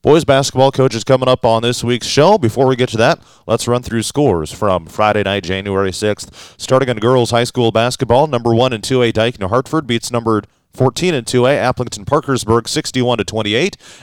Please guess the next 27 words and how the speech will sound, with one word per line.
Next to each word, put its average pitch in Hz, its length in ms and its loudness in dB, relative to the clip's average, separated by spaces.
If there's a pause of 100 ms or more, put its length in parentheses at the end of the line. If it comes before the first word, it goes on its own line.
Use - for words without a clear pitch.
(140)
as 107 240 2
aired 117 220 2
here 117 180 0
on 120 160 0
K 110 200 -4
Q 107 160 -4
C 98 180 -2
R. 78 400 -4 (380)
A 113 160 0
G 104 100 -6
W 113 340 2
S 107 140 0
R 113 140 4
beats 113 220 -4
South 113 200 0
Hardin 110 300 0
forty-five 117 520 0
forty-one. 117 540 0 (300)
Grundy 127 240 0
Center 160 260 0
beat 101 220 -4
B 127 100 -2
C 123 160 -2
L 123 140 4
U 113 80 2
W 127 340 0
fif-, 123 240 -4